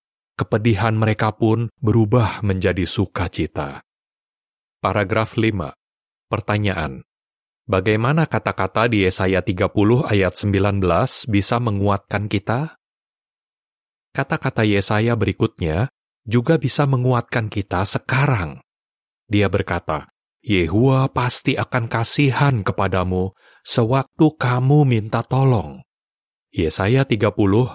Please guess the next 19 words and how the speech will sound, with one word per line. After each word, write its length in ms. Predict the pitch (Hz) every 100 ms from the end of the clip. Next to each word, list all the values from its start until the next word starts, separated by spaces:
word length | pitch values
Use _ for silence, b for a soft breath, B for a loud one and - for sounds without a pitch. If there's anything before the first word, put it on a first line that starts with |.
| -
ayat 320 | 101 92 87
sembilan 420 | 101 92 87 80
belas. 480 | 78 67 - - - _ _ _ _ _ _ _ _ _ _ _ _ _
Yesaya 560 | 104 101 104 110 127
meyakinkan 720 | 117 101 87 - 113 113 113 95
kita 480 | 92 - 78 73 _ _ _ _
bahwa 320 | - 98 110 104
Yehua 460 | 98 92 120 120
benar-benar 800 | 117 101 110 151 143 131 139 135
mendengarkan 880 | 123 120 113 110 131 139 - 143 110
kita 480 | 101 104 95 90 92 _ _
saat 400 | - 117 110 110
kita 240 | - 117 117
berdoa 640 | 104 101 113 110 120 120
meminta 420 | 95 87 82 85 82
tolong. 480 | 82 78 76 65 - _ _ _ _ _ _ _ _
Dan 240 | - 82 80
Yesaya 480 | 82 - 107 117 113
menambahkan 840 | 104 98 92 92 87 - 80